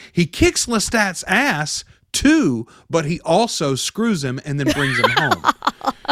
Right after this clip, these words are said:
Speaker 1: You know, so he gives him the ass whooping that Lestat deserved, which I loved. I think that's,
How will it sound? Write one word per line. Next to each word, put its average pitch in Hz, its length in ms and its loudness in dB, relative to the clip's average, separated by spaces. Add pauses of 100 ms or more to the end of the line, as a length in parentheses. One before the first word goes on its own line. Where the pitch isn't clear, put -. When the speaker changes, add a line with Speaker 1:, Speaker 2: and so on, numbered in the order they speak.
(640)
Speaker 1:
You 147 120 2
know, 143 380 4
so - 200 -2
he 202 120 4
gives 285 380 0
him 220 120 0
the 170 140 -4
ass 220 260 -4
whooping 147 280 -4
that 143 100 -4
Lestat 139 420 -4
deserved, 123 540 -4
which 123 220 -4
I 139 180 2
loved. 143 500 2
I 139 120 0
think 175 200 -4
that's, 147 220 0